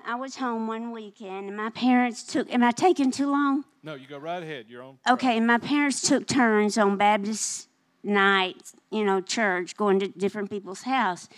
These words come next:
Speaker 1: And so I was with my friend who she would say, "I'm gonna take Susie out. We're just gonna," I don't know what she told them, but they let her take me out.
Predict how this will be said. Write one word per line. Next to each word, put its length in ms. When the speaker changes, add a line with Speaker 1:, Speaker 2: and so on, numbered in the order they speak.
Speaker 1:
And 220
so 300
I 160
was 240
with 160
my 200
friend 640
who 220
she 260
would 180
say, 360
"I'm 120
gonna 100
take 280
Susie 540
out. 280
We're 140
just 240
gonna," 280
I 140
don't 140
know 80
what 180
she 160
told 320
them, 100
but 140
they 140
let 220
her 140
take 260
me 280
out. 160